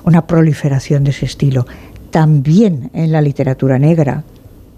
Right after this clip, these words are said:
No solo los periodistas, parece que si no troceas, como tú dices, <laughs> adecuadamente y fileteas y lo cuentas, y aquello queda un poco light, lo cual me horroriza.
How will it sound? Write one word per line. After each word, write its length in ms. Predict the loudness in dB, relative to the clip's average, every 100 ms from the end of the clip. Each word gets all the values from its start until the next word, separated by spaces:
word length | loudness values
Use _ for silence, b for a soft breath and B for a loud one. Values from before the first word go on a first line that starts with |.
| -20 -20 -20 -20 -2
No 280 | 2 2 2
solo 380 | -2 0 2 2
los 160 | -2 -6
periodistas, 680 | -6 0 0 0 -4 -8
parece 600 | -6 -4 -2 -4 -2 -2
que 200 | 0 -2
si 320 | -2 -4 -4 0
no 280 | 2 2
troceas, 640 | 0 -2 0 0 0 0 -4
como 200 | -6 -2
tú 100 | 0
dices, 420 | 0 0 -6 -6 B B
<laughs> 160 | B -6
adecuadamente 1000 | -2 -2 -2 -4 -4 -4 -2 -2 0 0
y 120 | 0
fileteas 960 | -4 -2 0 0 2 2 2 -2 -10 -20 B B B
y 100 | -2
lo 160 | -2 0
cuentas, 580 | 0 0 -2 -8 -10 b b b b b _
y 60 | -6
aquello 360 | -4 -2 -2
queda 240 | 0 0 0
un 80 |
poco 240 | -4 -2 0
light, 260 | 0 -4 -16 -20 -20 -20 -20 -10
lo 160 | -6 -4
cual 260 | -6 -10 -4
me 140 | -2
horroriza. 540 | -2 -2 -4 -4 -8